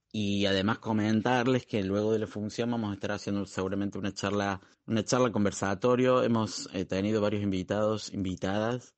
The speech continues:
que, que están atravesados por la cuestión de la diversidad funcional, ya sean profesionales que acompañan o, o personas también que la viven en carne propia. Y, mm,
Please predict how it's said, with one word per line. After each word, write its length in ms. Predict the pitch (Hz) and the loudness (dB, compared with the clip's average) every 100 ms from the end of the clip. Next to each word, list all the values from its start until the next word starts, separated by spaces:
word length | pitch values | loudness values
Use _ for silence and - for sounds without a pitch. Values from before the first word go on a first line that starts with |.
| - | -6
que, 460 | 101 90 87 87 - | 0 0 0 -4 -8
que 80 | |
están 200 | 90 98 | -6 -2
atravesados 580 | 101 98 90 85 101 90 | -2 0 -2 -2 -2 -4
por 140 | - 78 | -4 -8
la 80 | |
cuestión 340 | 80 85 - 92 | -8 -8 -6 -4
de 80 | 90 | -2
la 80 | |
diversidad 400 | 85 80 78 87 | -4 -6 -8 -10
funcional, 640 | 85 82 78 85 101 127 127 | -8 -10 -8 -8 -4 -2 -2
ya 100 | 101 | -6
sean 480 | - 92 92 87 - _ _ _ _ _ | -4 -2 -2 -4 -8 _ _ _ _ _
profesionales 720 | - 87 95 - 95 101 104 | -8 -6 -4 -2 0 0 -2
que 100 | - | -4
acompañan 920 | 92 87 85 90 113 120 127 131 131 | -6 -4 -4 -2 -2 0 2 2 2
o, 240 | 107 98 92 | 0 -2 -4
o 240 | - 92 | -6 -6
personas 500 | - 87 - 98 95 | -6 -6 -4 -4 -4
también 300 | 87 92 95 | -4 -2 -2
que 120 | 92 | -2
la 140 | 92 87 | -2 0
viven 460 | 95 98 95 87 - | 0 0 0 -4 -8
en 140 | - 87 | -8 -6
carne 280 | 92 95 92 | -4 -4 -2
propia. 540 | 113 123 143 143 143 _ - | 0 2 2 0 -2 _ -4
Y, 400 | 110 104 98 98 | 0 2 2 2
mm, 520 | 95 92 90 80 | 2 0 -2 -4